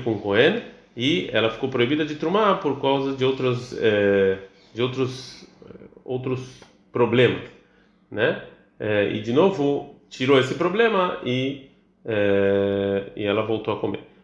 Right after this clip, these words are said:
Med Binam Levi, tá escrito que faleceu o filho de Levi, Tochal Trumá, que ela pode comer, é,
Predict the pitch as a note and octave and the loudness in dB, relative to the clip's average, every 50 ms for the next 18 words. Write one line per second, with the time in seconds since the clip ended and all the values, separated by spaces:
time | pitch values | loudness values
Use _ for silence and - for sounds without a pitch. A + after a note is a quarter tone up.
0 | _ _ - B2+ F3 - F3 E3 C#3 B2+ A#2 A2 A2 A2 G#2+ A2 G#2+ G#2 A2 G2+ | _ _ 2 2 2 4 2 2 4 4 4 4 2 0 0 0 0 0 -2 -2
1 | - G2+ G2+ - D3+ D3 D3+ C3+ A#2+ - B2+ A#2 A2 - D3+ C3+ - B2+ B2 A2+ | -2 -4 -4 -4 -4 -2 -2 -4 -2 -2 -2 -2 0 -2 -4 -4 -2 -4 -4 -4
2 | A2 A2 G2 F#2+ - C#3 D3 C#3 B2 A2+ B2 B2 B2+ B2+ B2 G#2 F#2 - - G2 | -2 -2 -2 0 0 -2 -2 -2 0 0 0 0 0 -2 -2 -2 -2 -4 -4 -4
3 | - A2+ A#2 A#2+ A#2+ - G2+ G2 G#2 G#2+ F#2 - - - - - - _ _ _ | -2 -2 -4 -2 -4 -4 -2 2 2 2 2 0 -2 -10 -18 -20 -20 _ _ _
4 | _ _ A2 A2 G#2+ G#2 | _ _ -2 0 2 2